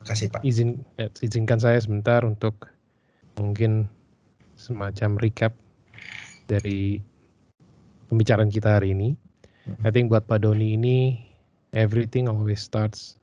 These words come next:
Speaker 2: with a dream. Tadi Bapak mention bahwa waktu pertama kali mulai karir pun, you had this dream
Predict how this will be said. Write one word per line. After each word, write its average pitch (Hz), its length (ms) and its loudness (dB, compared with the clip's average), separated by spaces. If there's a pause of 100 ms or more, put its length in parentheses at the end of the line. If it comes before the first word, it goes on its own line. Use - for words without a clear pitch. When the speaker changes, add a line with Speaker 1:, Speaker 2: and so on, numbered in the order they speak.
(160)
Speaker 2:
with 113 140 6
a 104 60 2
dream. 98 300 -4 (1300)
Tadi 104 220 2
Bapak 101 260 2
mention 104 480 0
bahwa 101 260 0 (300)
waktu 104 320 -2
pertama 107 320 0
kali 107 160 2
mulai 107 240 2
karir 107 380 2
pun, 117 340 4 (1500)
you 110 160 6
had 104 160 4
this 98 240 -4
dream 107 560 -2